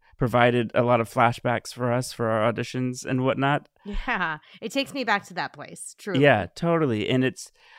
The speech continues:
Speaker 1: I also feel like, um, the casting director's perspective is one that's not necessarily heard as much. You hear all of our versions of the audition stories over and over and over. Um, it's very enlightening to hear,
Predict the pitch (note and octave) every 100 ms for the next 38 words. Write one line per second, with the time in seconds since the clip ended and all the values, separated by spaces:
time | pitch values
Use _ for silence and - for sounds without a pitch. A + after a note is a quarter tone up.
0 | - D3 D#3 F#3+ G3 E3+ - D3 C#3 A#2+
1 | G#2+ G2 - _ - A2 G#2+ A2+ - C3+
2 | C3 C#3 A#2 A#2 A2+ A2+ - A2+ A#2 G#2+
3 | A#2+ G2+ G#2+ A2 G#2+ G#2+ G2 - G#2+ G2
4 | G#2 G#2 - A#2 - A#2 A2 G#2 G#2+ A2
5 | A#2 B2+ - C3 D3 C#3 - A#2 C#3+ B2
6 | B2+ C3 B2+ - _ - _ B2+ B2+ A2+
7 | A#2 G#2 A2 G#2+ A2+ G#2+ G#2+ A#2 A2+ -
8 | A2+ A2+ G#2+ - - B2+ A#2+ A#2+ A#2 G#2+
9 | A2 A2+ G#2 G#2 G2+ _ - _ _ -
10 | A#2+ A2 - D3 C#3+ - C3 B2 C3+ C3
11 | A#2+ A#2 A2+ G#2 G#2+ G#2 F#2